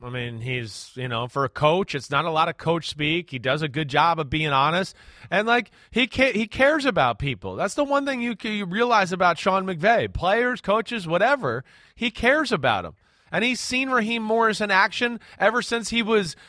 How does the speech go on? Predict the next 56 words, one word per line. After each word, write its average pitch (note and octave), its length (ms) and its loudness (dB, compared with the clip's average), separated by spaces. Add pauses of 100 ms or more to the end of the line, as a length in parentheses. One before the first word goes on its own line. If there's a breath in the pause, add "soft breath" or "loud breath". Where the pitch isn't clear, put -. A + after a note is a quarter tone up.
(180 loud breath)
going A3+ 320 4
there G#3+ 240 4
and F#3+ 100 -4
being G#3+ 180 0
a G#3 80 2
de F#3 180 0
facto A3 580 2
ball G3 440 6
boy G3+ 380 4
or D3+ 100 4
do-it F#3+ 440 2
boy G3+ 200 2
for G#3 120 -4
the G3+ 100 0
Buccaneers A#3 640 0
when A3 100 0
I B3+ 140 6
was B3+ 140 -2
quarterback C#3+ 560 0
there. A2 240 -4 (320 loud breath)
Raheem A3 340 2
Morris A#3 420 4
is F#3+ 140 -2
made G#3+ 420 0
to G3+ 80 -2
be F#3+ 140 -2
a E3+ 60 2
head E3 220 0
coach. B2 360 0
He F3 100 -2
was E3 140 -4
one G#3 160 4
of G#3+ 80 0
those G3 160 2
guys F3+ 300 4
that F3 100 0
I F3 60 6
was D#3+ 140 -2
around E3+ 300 2
where E3 80 0
you D3+ 80 0
go, C#3+ 160 4 (240 loud breath)
"He's F#3+ 300 -2
a F3+ 80 0
head E3+ 240 -2
coach." C#3+ 320 2
You C#3 80 -2
knew F#3 320 2
it, F#3 120 -4
like, D3 280 2 (160 loud breath)
after D#3+ 280 2
being F3+ 280 -2
around D#3+ 320 2
him D#3 100 -2
a D3+ 60 0
month. C3+ 340 0